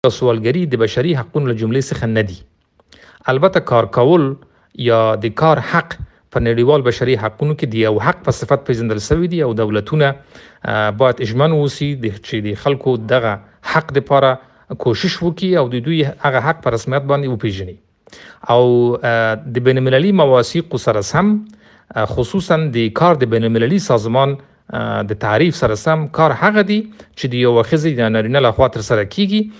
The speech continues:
او دا ترسره، ترسره کول یې هم باید په مؤثره توګه وي او په داسې یو شرایط سره وي چې هلته د دوی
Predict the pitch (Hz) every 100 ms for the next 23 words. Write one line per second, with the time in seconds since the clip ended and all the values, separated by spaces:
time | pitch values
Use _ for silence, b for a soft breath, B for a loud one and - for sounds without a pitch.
0 | B B 113 135 113 110 120 117 117 110
1 | 107 117 110 117 110 127 160 139 147 147
2 | 151 143 113 110 107 - 208 196 127 110
3 | 117 220 B B B 123 - 120 190 -
4 | 143 123 123 127 196 190 185 180 - 139
5 | 180 180 117 113 156